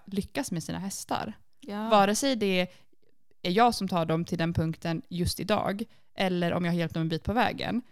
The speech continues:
Speaker 1: Det är skit, alltså sak samma.
Speaker 2: Ja.
Speaker 1: Bara ni lyckas med er häst och att ni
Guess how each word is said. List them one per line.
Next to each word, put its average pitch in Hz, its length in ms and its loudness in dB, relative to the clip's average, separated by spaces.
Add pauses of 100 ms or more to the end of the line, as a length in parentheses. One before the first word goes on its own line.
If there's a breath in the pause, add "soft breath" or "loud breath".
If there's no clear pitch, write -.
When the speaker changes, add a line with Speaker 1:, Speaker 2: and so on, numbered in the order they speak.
Speaker 1:
Det 240 80 -2
är 233 40 -4
skit, 202 280 0
alltså 170 220 -10
sak 233 260 -2
samma. 180 380 2
Speaker 2:
Ja. 202 180 -2 (120)
Speaker 1:
Bara 214 300 8
ni 202 180 2
lyckas 175 260 -2
med 165 140 0
er 165 40 2
häst 190 260 0
och 175 60 0
att 170 60 0
ni 175 260 -2